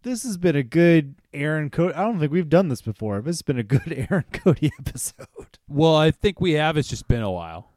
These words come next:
Speaker 1: It's been a
Speaker 2: So,
Speaker 1: long time.
Speaker 2: um, hey, uh, almost done with that five-hour, uh, Dan Carlin, uh, Vikings episode.
Speaker 1: Dude, how good is it, though?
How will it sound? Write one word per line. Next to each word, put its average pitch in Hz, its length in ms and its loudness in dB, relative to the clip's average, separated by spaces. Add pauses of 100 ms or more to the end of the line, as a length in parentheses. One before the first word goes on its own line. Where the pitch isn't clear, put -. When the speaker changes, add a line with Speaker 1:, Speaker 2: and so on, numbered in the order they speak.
(160)
Speaker 1:
It's - 120 -18
been 180 100 -8
a 117 40 -10
Speaker 2:
So, 113 200 -2
Speaker 1:
long 107 240 2
time. 82 420 -8 (680)
Speaker 2:
um, 107 540 -8 (2500)
hey, 123 300 0
uh, 123 260 -2
almost 139 360 2
done 131 180 2
with 117 140 0
that 120 200 -10
five-hour, 117 760 -6
uh, 104 180 -4
Dan 113 260 -2
Carlin, 107 720 -2
uh, 92 360 -6
Vikings 98 480 -8
episode. 92 600 -4 (240)
Speaker 1:
Dude, 185 240 6
how 185 240 6
good 170 260 8
is 143 160 4
it, 110 140 -8
though? 101 280 -10